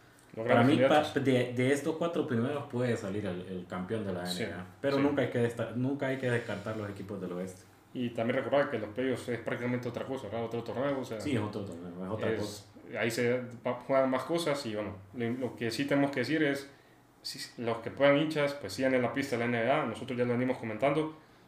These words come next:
Speaker 1: viene la mejor etapa, la etapa donde realmente se viene la, la,
Speaker 2: Se cierra
Speaker 1: las
Speaker 2: la temporada.
Speaker 1: trascendentales.
Speaker 2: Viene el cierre de la temporada
Speaker 1: Los,
Speaker 2: regular.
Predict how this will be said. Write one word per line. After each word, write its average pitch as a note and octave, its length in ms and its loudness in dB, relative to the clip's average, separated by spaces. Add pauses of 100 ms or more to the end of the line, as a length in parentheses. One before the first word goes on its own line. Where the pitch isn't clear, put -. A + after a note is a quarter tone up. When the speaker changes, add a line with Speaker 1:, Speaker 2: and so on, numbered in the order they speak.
(180)
Speaker 1:
viene C#3 240 4
la B2+ 80 4
mejor B2 200 4
etapa, D3+ 380 0 (340)
la A2 120 -10
etapa B2 200 -4
donde A2 360 0 (260)
realmente A#2+ 340 -2
se A2+ 140 -6
viene A#2+ 180 0
la, A#2 320 -4
la, A2+ 200 0
Speaker 2:
Se G#2+ 80 -2
cierra A#2 80 0
Speaker 1:
las - 0 -
Speaker 2:
la A#2 140 2
temporada. A2 240 2
Speaker 1:
trascendentales. B2 800 2
Speaker 2:
Viene A#2 180 2
el A2+ 80 2
cierre B2 280 0
de A2+ 60 4
la G#2+ 140 -2
temporada G#2+ 460 -2
Speaker 1:
Los, A2 220 2
Speaker 2:
regular. C3 180 -4